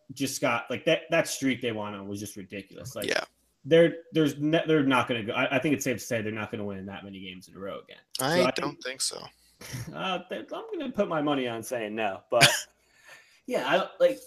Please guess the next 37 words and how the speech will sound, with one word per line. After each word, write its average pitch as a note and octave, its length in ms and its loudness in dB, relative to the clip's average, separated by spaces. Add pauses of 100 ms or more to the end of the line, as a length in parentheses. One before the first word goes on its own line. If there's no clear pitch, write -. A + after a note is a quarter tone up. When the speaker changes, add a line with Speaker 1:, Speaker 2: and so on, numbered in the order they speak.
(260)
Speaker 1:
they're, G#3 240 2
so G3+ 180 -2
you G#3+ 160 0
could A3+ 120 -2
almost G3 280 2
look D#3 200 2
at - 100 -6
the D#3 120 0
Indians C#3 500 4
win, A#2+ 440 -4
you A#2 120 -6
know, G#2 100 -4
win G#2+ 220 -6
loss. G#2 180 -6
I - 20 -16
think B2+ 120 -10
they A#2+ 80 -6
won G#2+ 120 -6
a G2+ 40 -10
hundred A2 260 -10
two G#2+ 140 -10
games A2+ 180 -8
last G2+ 140 -10
year. A2+ 120 -10
That F3 120 4
was G3+ 120 0
almost F#3 280 0
a - 20 -6
bit C3+ 180 2
inflated, A2 680 -6
right, G#2+ 120 -12
'cause A2+ 140 -10
of A2 100 -8
that G2 160 -8
win A2+ 160 -10
streak. - 380 -18
So A2 400 -8